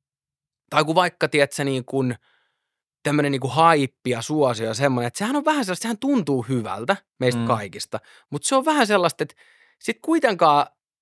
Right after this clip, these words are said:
Speaker 1: sit jos sä saat sitä, joku tulee taputtaa sua olalle, että vitsi, sä oot hyvä tyyppi, niin sehän tuntuu hyvältä aidosti, mut sit kun sä meet himaan, niin kyllä siellä pitää olla ne asiat kunnossa ja friendien kanssa hauskaa ja koto hyvää ruokaa.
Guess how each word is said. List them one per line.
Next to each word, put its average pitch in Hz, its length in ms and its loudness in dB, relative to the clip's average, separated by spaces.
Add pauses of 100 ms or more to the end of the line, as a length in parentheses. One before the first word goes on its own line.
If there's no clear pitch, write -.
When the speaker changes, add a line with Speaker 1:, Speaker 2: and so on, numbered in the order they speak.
(420)
Speaker 1:
sit 240 160 -6
jos 214 100 -4
sä 208 80 -4
saat 190 360 2
sitä, 110 140 -4
joku 185 220 2
tulee 165 320 2 (100)
taputtaa 143 400 2
sua 131 180 0
olalle, 123 340 2
että 104 160 -6
vitsi, 127 180 -2
sä 107 60 -2
oot 101 120 -8
hyvä 101 200 -10
tyyppi, 73 400 -16 (320)
niin 117 80 -6
sehän 196 160 -2
tuntuu 254 340 0
hyvältä 160 400 -2
aidosti, 139 580 0 (320)
mut 165 120 -10
sit - 140 -8
kun 277 100 -4
sä 277 60 0
meet 254 260 -2
himaan, 180 380 2
niin 127 100 -4
kyllä 214 180 -6
siellä 208 260 2
pitää 135 200 4
olla 123 120 2
ne 127 80 0
asiat 123 320 0
kunnossa 110 560 -6
ja 107 140 -6
friendien 123 500 0
kanssa 110 200 -4
hauskaa 110 520 -2
ja 107 80 -14
koto 135 260 0
hyvää 107 360 -10
ruokaa. 113 500 -10